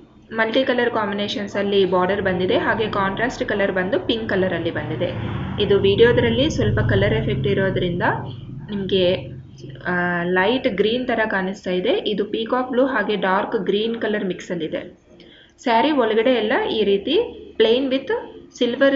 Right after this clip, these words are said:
ಜರಿ ಇದ್ರಲ್ಲಿ ಲೀಫ್ ಡಿಸೈನ್ ಬಂದಿದೆ. ಹಾಗೆ ಈ ಸ್ಯಾರಿದು ಪಲ್ಲು design ಬಂದು ನಿಮ್ಗೆ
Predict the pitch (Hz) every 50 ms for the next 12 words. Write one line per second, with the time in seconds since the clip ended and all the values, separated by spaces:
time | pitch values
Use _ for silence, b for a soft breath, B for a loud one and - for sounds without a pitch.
0 | 277 262 208 226 214 196 208 208 202 - 196 196 226 285 277 233 208 214 233 269
1 | - - 190 196 180 196 185 180 175 165 160 160 165 160 160 196 254 453 - -
2 | - - - - _ - - - - _ _ _ _ _ _ - _ - - _
3 | _ _ _ _ _ _ - _ - _ - _ _ _ _ _ _ _ - 226
4 | 214 214 269 339 - - 240 240 254 277 285 294 269 247 233 233 233 226 302 359
5 | - - 220 196 208 233 240 226 220 190 214 208 208 202 196 185 185 208 220 202
6 | 185 180 196 254